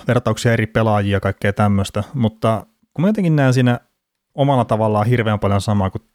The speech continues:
Joe Pavelskissa. Et se on vaan niin kuin yksinkertaisesti, et se on hyvä pelaaja, se on älykäs pelaaja, se pystyy pelaamaan siinä maalin edessä, se on jopa yllättävän hyvä sit siinä ohjaa lentäkiekkoja ja muita. Siis mä en sano, että se on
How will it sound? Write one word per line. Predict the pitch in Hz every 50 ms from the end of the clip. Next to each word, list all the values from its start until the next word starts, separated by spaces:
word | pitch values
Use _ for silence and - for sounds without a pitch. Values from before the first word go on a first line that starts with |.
| _ -
Joe | 117 107 101 -
Pavelskissa. | - 95 95 98 95 98 - 127 117 - - - - _ _ _ _ _ _ -
Et | 113 - _ _ -
se | - 151
on | 131 131 165
vaan | 170 143 131
niin | 123 113
kuin | 117 117 117
yksinkertaisesti, | 113 - - 123 110 110 104 104 101 107 101 - 107 - - 113
et | 110 - - - - _ - _ _ -
se | 123 - 120
on | 117
hyvä | 135 147 143 127 117
pelaaja, | - 123 113 110 110 107 104 104 101 - -
se | - - 117
on | 113
älykäs | 113 113 107 104 - 101 - -
pelaaja, | - 107 101 101 98 95 98 95 92 - - - - - - - - - - -
se | - 110
pystyy | 120 113 - - 117 107 101 - _ _ -
pelaamaan | - 110 107 104 101
siinä | - 117 110 107
maalin | 110 113 113 113 107 101 101
edessä, | 104 101 101 95 - 113
se | 107 104 98 95 - _ - _ _ _ _ _ _
on | - 117 110
jopa | 107 104 110 104
yllättävän | 104 107 107 104 - 104 104 101 101
hyvä | 101 104 98 -
sit | - -
siinä | - 110 107 107
ohjaa | 107 107 101 107 101 98
lentäkiekkoja | 98 98 101 95 - 107 95 95 - - 101 95 98
ja | 98 98 95
muita. | 95 92 95 101 - 113 - _ _ _ _ -
Siis | - 113 104
mä | 117
en | 113 113
sano, | 120 117
että | 110 -
se | -
on | 117